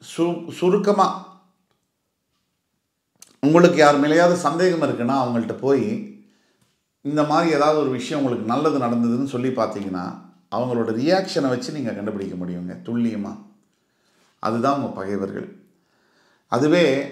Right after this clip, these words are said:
நீங்க நல்லா இருக்கணும்னு நினைக்கிறவங்க, உங்களுக்கு பிடிக்காத விஷயமா இருந்தாலும் உங்க முகத்துக்கு நேரா சொல்லுவாங்க.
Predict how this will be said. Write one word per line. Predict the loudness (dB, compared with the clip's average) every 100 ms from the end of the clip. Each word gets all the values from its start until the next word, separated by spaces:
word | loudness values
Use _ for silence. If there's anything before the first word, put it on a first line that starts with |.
| -14 -14
நீங்க | -2 0 2
நல்லா | 2 0 2 0
இருக்கணும்னு | 0 -4 -2
நினைக்கிறவங்க, | -2 -2 -2 -2 -4 -6 -8 -16 -20 _ _ _ _ _ _
உங்களுக்கு | -2 0 0
பிடிக்காத | -2 -4 -2 4 4 4
விஷயமா | 2 0 -2 0 0
இருந்தாலும் | -2 -2 -4 -2 -4 -6 -12 -14
உங்க | -6 -2
முகத்துக்கு | -2 0 2 0 0 -2
நேரா | 0 0 -2
சொல்லுவாங்க. | -4 -4 -4 -6